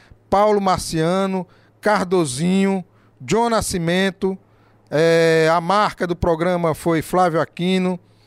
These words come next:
Jackson tá aqui também no apoio, é, Gabriel Monte, né, fez o cenário,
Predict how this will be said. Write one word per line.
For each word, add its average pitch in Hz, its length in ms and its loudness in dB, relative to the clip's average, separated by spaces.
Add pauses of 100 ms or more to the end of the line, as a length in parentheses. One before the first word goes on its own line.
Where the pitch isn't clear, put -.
(280)
Jackson 196 720 -2 (720)
tá 160 100 2
aqui 175 200 -4
também 170 320 -2
no 165 100 0
apoio, 180 640 0 (460)
é, 151 960 2 (340)
Gabriel 190 440 0
Monte, 196 440 0
né, 180 200 0
fez 175 280 -2
o 156 220 0
cenário, 180 920 0